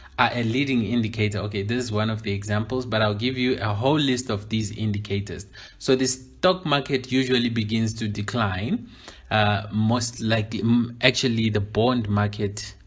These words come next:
uh, could be doing it before the stock market actually does it. So the stock market usually begins to decline before the economy as a whole declines,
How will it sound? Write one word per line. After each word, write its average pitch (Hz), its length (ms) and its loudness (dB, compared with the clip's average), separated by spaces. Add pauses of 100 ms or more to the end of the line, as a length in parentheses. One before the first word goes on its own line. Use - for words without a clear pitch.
(120)
uh, 104 300 -2
could 104 300 -6
be 101 320 -2 (160)
doing 120 260 0
it 104 160 -4
before 107 320 -2
the 104 100 0
stock 101 300 -4
market 101 340 -2
actually 101 400 -2
does 98 240 -8
it. - 140 -12 (640)
So 127 540 4
the 131 120 0
stock 165 300 -2
market 135 300 -2
usually 117 400 -2
begins 110 540 -2
to 110 60 -4
decline 110 520 -2
before 104 320 -2
the 110 120 -2
economy 143 520 -2
as 117 140 -4
a 107 100 -2
whole 110 180 -2
declines, 107 600 -4